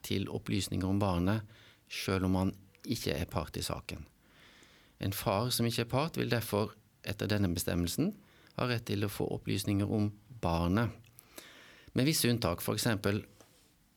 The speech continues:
om det kan skade barnet. Eh, men altså, han kan ikke få opplysninger som framkommer i selve barnevernssaken, og heller ikke opplysninger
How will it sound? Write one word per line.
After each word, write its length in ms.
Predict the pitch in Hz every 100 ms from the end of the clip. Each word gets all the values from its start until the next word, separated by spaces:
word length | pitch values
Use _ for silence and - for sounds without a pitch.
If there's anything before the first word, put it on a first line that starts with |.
| _ -
om 120 | 113
det 100 | 101
kan 140 | 104 98
skade 320 | - 101 85
barnet. 380 | 78 71 82 69 - - - _ _ _ - - - - - - - - _ _ -
Eh, 460 | 104 107 113 113 110 - - - _ _ _ - 127
men 300 | 127 143 - - - _ _ _ _ _ _ - 110
altså, 360 | 117 - 135 143
han 140 | 123 113
kan 140 | 117 123
ikke 180 | - -
få 140 | 98
opplysninger 500 | 98 131 110 101 98
som 220 | 101 101 - - -
framkommer 640 | - 101 87 - 90 90
i 120 | 92 92 - -
selve 320 | - 95 90 87
barnevernssaken, 760 | 92 85 78 78 80 123 180 - 120
og 120 | 113
heller 240 | 117 104 98
ikke 160 | 110
opplysninger 560 | 101 107 104 113 120